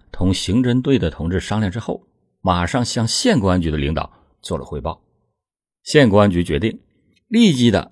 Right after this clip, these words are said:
通缉在逃犯金坤，同时向附近各个医院发出通知：凡是有制断指伤的男人，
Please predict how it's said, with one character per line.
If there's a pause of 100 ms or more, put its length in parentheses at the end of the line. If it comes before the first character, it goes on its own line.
(120)
通
缉
在
逃
犯 (100)
金
坤， (460)
同
时 (120)
向
附
近
各
个
医
院 (160)
发
出
通
知： (720)
凡
是 (220)
有
制
断
指
伤
的
男
人，